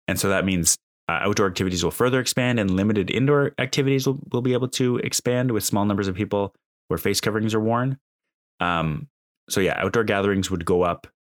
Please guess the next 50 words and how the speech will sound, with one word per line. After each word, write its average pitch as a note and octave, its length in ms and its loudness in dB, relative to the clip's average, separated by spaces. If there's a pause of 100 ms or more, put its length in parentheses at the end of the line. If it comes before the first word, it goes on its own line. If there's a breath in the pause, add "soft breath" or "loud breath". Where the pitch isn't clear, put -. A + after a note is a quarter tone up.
(160)
theoretically F2+ 520 0
to E2+ 120 -2
twenty-five F2 560 -2
people. A2 480 -2 (200)
You'd F2 100 -6
be F2+ 80 0
able F2+ 120 0
to F#2 80 -2
have F2+ 140 -2
outdoor E2 260 -2
sports - 600 -2 (200)
and F2 260 -4
so, - 120 -4
like, - 140 -6
soccer G2 280 -2
leagues, F2+ 240 -4
baseball F2 360 -2
leagues, E2+ 200 -2
all E2 120 0
that D#2+ 180 -2
stuff. F#2+ 260 -4 (440)
Overnight G2 420 0
camps, F#2+ 520 -2
which - 160 -2
I E2+ 80 -2
think, F2+ 380 -6 (240)
I - 200 -8
don't, - 180 -18
is G#2+ 140 -2
overnight C#3+ 340 0
camps G2+ 320 -4
that G2+ 160 -2 (200)
I, F#2+ 140 -6 (280)
that's G#2 200 -2
unclear G2+ 380 0
if F2 100 -6
it - 60 -4
refers F2 260 -4
to - 80 -8
camping F2 400 -4
or F2 40 -2
if D#2+ 60 -6
it - 80 -8
refers E2+ 280 -6
to, - 80 -6
like, D#2 140 -6
day E2 180 -4
camps - 540 -8 (140)
for - 80 -6
kids, A#2 420 -6